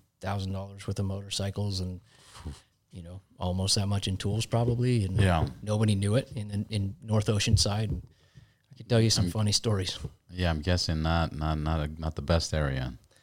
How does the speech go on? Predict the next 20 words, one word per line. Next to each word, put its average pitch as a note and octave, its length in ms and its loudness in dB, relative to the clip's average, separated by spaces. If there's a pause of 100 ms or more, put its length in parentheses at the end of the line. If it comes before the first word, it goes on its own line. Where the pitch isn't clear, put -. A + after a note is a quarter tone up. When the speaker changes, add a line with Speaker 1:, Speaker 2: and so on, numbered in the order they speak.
(260)
Speaker 1:
No, B2+ 260 2
it, C3+ 220 0 (100)
it's C3 220 4
a A#2+ 40 4
long A#2+ 360 6
cry B2 180 6
from A#2+ 140 2
what A2 120 8
it A2 60 0
was A2 220 4
when A2+ 80 6
we G#2+ 60 6
were G2+ 100 0
growing G2+ 240 4
up, G2+ 240 0
when G#2+ 120 -6
it G2+ 40 -4
was - 120 -2
Hill - 120 2
Street. - 340 -2